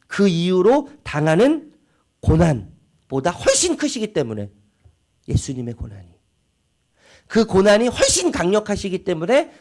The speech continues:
나의 고난을 어떻게 하세요? 덮으시려는 거예요. 덮으시는 거예요. 우리가 당하는 고난이 안으로 나를 향해서, 나를 향한 목적이었기 때문에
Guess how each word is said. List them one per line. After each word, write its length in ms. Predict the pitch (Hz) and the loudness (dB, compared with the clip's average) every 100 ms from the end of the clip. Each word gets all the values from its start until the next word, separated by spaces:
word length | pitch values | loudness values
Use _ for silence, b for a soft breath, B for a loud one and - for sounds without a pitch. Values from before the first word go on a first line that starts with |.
| B | B
나의 280 | 127 127 139 | -4 -2 -4
고난을 440 | - 123 123 151 | -6 -6 -4 -4
어떻게 380 | 139 - 127 - | -8 -10 -14 -12
하세요? 340 | 113 - 208 208 b b - | -12 -10 -10 -12 b b -20
덮으시려는 640 | - - 113 - - 98 | -20 -20 -20 -18 -20 -20
거예요. 160 | _ _ _ _ _ _ _ _ _ _ _ _ _ _ | _ _ _ _ _ _ _ _ _ _ _ _ _ _
덮으시는 460 | - - - - - | -20 -2 -2 -2 -10
거예요. 200 | - _ _ _ _ _ _ _ _ _ _ _ _ _ _ _ _ _ - | -20 _ _ _ _ _ _ _ _ _ _ _ _ _ _ _ _ _ -6
우리가 320 | 170 214 214 | -2 -2 -2
당하는 400 | 165 180 185 175 | -2 -2 -2 -4
고난이 760 | 156 151 151 151 151 147 151 _ _ _ - | -2 -2 -2 -4 -8 -10 -14 _ _ _ -10
안으로 460 | - 175 180 175 | 0 2 4 2
나를 300 | 147 135 156 | 2 0 -2
향해서, 500 | 156 156 151 156 156 - | -2 -4 -4 -6 -10 -6
나를 440 | 151 175 220 226 | -4 2 4 6
향한 380 | 214 214 214 202 | 4 4 2 2
목적이었기 1080 | 143 - 202 180 175 175 175 170 170 _ 160 | -4 -4 -4 -4 -2 -2 -2 -2 -8 _ -12
때문에 680 | - 165 160 165 165 165 | -4 -2 -2 -2 -2 -4